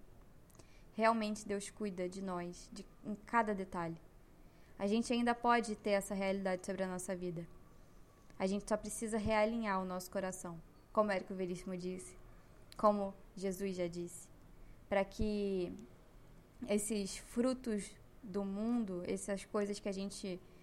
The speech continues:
vê e que muitas vezes cegam os nossos olhos, enchem os nossos olhos, porque a gente quer muito ser visto, o nosso ego é constantemente inflamado por essas necessidades, que de modo que isso não tome o nosso coração.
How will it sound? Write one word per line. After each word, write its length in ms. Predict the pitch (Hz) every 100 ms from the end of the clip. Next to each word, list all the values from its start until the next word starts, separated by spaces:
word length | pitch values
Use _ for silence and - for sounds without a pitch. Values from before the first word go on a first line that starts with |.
| - - - 196
vê 300 | 175 220 226
e 60 |
que 100 | 226
muitas 340 | 214 214 214 190
vezes 440 | 202 208 202 196
cegam 480 | - - 214 214 214
os 100 | 202
nossos 380 | 196 190 190 190
olhos, 400 | 190 196 185 196
enchem 340 | 208 220 208
os 100 | 190
nossos 360 | 190 185 185 185
olhos, 260 | 185 185
porque 240 | - 185 196
a 60 |
gente 240 | 185 190 -
quer 100 | 190
muito 280 | 190 190
ser 140 | - 180
visto, 360 | 180 196 -
o 40 | 190
nosso 360 | 185 185 196
ego 320 | 190 190 180 175 - - - - -
é 80 | -
constantemente 760 | 180 220 226 220 220 208 202 214
inflamado 520 | 196 208 190 190 190
por 140 | 185 185
essas 240 | 185 190
necessidades, 720 | 190 180 - 202 202 202 - - - - - - - - - - -
que 80 |
de 100 | 196
modo 260 | 214 220 226
que 200 | - 233
isso 180 | 226 233
não 180 | 214 220
tome 360 | - 226 226
o 40 | 196
nosso 240 | 185 -
coração. 480 | 185 175 170 170